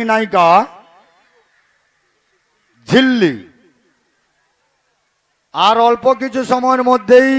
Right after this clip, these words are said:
উপস্থিত হবে এই মাঠে সেই স্টার জলসার তেঁতুল পাতা সিরিয়ালের গ্রামার কুইন নায়িকা ঝিল্লি। গানে ভুবন ভরিয়ে দেওয়ার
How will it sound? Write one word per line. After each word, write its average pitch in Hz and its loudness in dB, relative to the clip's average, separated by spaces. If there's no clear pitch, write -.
উপস্থিত 240 2
হবে 208 2
এই 220 2
মাঠে 202 0
সেই 214 0
স্টার 240 0
জলসার 240 4
তেঁতুল 247 0
পাতা 254 0
সিরিয়ালের 240 4
গ্রামার 240 4
কুইন 247 4
নায়িকা 208 4
ঝিল্লি। 202 0
গানে 226 -2
ভুবন 240 4
ভরিয়ে 240 4
দেওয়ার 247 4